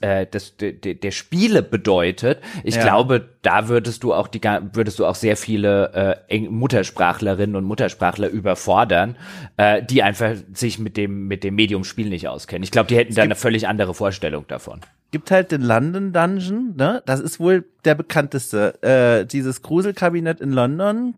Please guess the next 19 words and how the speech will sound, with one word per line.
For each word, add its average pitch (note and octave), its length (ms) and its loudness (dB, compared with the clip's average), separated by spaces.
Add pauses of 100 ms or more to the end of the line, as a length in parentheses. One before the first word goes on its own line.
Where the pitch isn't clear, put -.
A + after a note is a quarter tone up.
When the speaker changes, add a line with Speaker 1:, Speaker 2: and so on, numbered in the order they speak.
(120)
Speaker 2:
gibt's E3 240 -6
schon F3+ 140 0
seit D#3+ 180 2
den C#3+ 100 -4
siebzigern. F#3 640 -2
Ich C#3+ 100 -10
glaube, D3+ 300 2
das D#3 240 0
ist, - 180 -8 (220)
glaube D#3+ 280 4
ich, D3 180 -6
der D#3+ 240 4
Ort, D#3+ 260 2
den, C3+ 260 -2
den, C#3+ 320 -4
der C3+ 260 2
am C3+ 80 -2
prominentesten D3 840 0
mit - 260 0